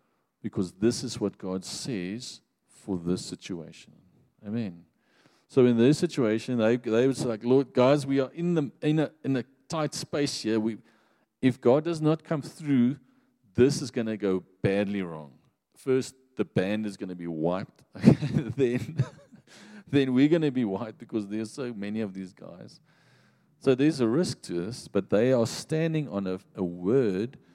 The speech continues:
a promise that God made to them. Amen.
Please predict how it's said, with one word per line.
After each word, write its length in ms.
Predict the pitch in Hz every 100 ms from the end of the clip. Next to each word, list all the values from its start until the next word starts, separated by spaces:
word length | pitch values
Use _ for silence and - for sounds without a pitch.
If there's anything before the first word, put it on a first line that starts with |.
| _ _
a 80 | 107
promise 480 | - 135 143 143 -
that 180 | 95 -
God 280 | 90 90
made 340 | 87 87 90 -
to 100 | -
them. 260 | 80 76 73 _ _ _ _ _ _ _ _ _ _ _ -
Amen. 320 | 95 110 98